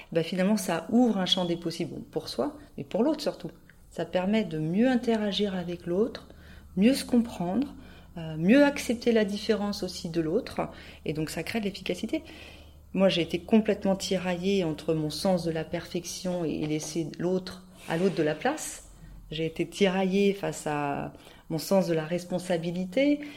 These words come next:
J'ai, j'ai été prise par ces choses-là, mais avant, je le voyais pas. Donc, je le voyais pas qu'en faisant ça, bah, je portais tout toute seule aussi. Et je laissais pas les autres m'aider quelque part.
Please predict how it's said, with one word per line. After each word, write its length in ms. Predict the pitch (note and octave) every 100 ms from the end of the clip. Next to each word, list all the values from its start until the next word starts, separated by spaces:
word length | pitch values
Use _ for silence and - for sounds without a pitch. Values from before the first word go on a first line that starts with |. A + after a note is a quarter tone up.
| -
J'ai, 160 | - -
j'ai 140 | F3
été 180 | D#3+ G3
prise 420 | F#3+ - F4+ -
par 220 | - F#3
ces 160 | - F3+
choses-là, 340 | - F3 E3 D3+
mais 60 |
avant, 200 | E3+ A#3+
je 80 | C4
le 60 | F#3+
voyais 220 | E3+ F#3+
pas. 180 | D#4 D#4 - - - _ _ -
Donc, 140 | E3 D#3
je 100 | G3
le 60 |
voyais 260 | G3+ G#3 G#3
pas 160 | A3+ A#3+
qu'en 160 | F#3
faisant 300 | E3+ E3+ E3
ça, 160 | E3 D4
bah, 100 | G3+
je 60 | -
portais 240 | D#3+ F3+
tout 140 | F3
toute 180 | A3 F#3
seule 160 | - F3
aussi. 220 | F#3 G4+ F#4+ - - - - -
Et 60 |
je 100 | D#3
laissais 240 | F3 F3+ G#3+
pas 160 | C#4+
les 180 | D4+ G#3+
autres 160 | G#3 G3+
m'aider 300 | F#3+ F3+ F3
quelque 280 | F3 D#3+ D#3+
part. 240 | - C#3